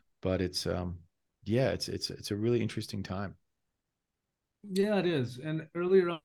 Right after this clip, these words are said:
Speaker 2: you mentioned, uh, like, jobs. So if we get away from the hyper scary destruction of civilization. Just move away from that. Um, and, you know,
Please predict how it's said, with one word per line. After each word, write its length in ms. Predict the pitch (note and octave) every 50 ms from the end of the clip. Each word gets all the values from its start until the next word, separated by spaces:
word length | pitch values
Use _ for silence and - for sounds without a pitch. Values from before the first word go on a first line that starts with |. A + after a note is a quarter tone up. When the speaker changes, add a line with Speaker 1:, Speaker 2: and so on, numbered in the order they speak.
| _ _ _ _ _
Speaker 2:
you 200 | D3+ D3 D3 D3
mentioned, 520 | D3 D3+ D#3+ D3 A#2+ D3+ C#3+ C#3 C#3 C3+ C#3+ -
uh, 280 | C3+ C3+ C3 B2+ B2 A#2 A#2+ - - - - - _ _ _ _ _ _ _ -
like, 240 | - D3 B2+ A#2+ A2
jobs. 440 | G2 G2+ C#3 C#3 B2+ A#2+ A2+ G#2+ -
So 200 | - D3 C#3+ C#3
if 80 | B2+ D3
we 80 | E3+
get 120 | D#3+ G#3+ G3+
away 200 | F#3 F#3 F3+ D#3+
from 200 | C#3 D3 D3 C3+
the 300 | C3 B2+ B2+ B2+ B2+ - -
hyper 400 | - - D3+ D#3+ D#3+ D#3 D3+ C#3
scary 880 | B2+ - - - - C#3+ C#3+ C#3 C#3 C3+ C3 B2+ B2 B2 A#2+ A2+ A#2 - - - - - _ _ _ - -
destruction 640 | A#2+ B2+ B2+ - - - D3+ C3+ - - - C3+ C3+
of 100 | B2 A#2+
civilization. 760 | - - D3 C3 A#2+ A#2+ A#2+ A#2 A2+ G#2+ B2+ B2+ B2+ C3 D3
Just 200 | D3+ G#3+ G3 -
move 140 | A3+ A3 F#3+
away 240 | F#3 D3 C#3 C3 B2
from 200 | B2+ B2 A#2+ A2
that. 240 | G2+ G2 G2 B2 - - _ _ _ _ _ _ -
Um, 420 | C#3+ B2+ B2 B2 B2 A#2+ A#2+ B2+ B2 -
and, 360 | C#3+ C3+ C3+ C3+ C3 C3 B2+ B2+ -
you 160 | D3+ C#3+ B2+
know, 200 | B2 A#2 A#2+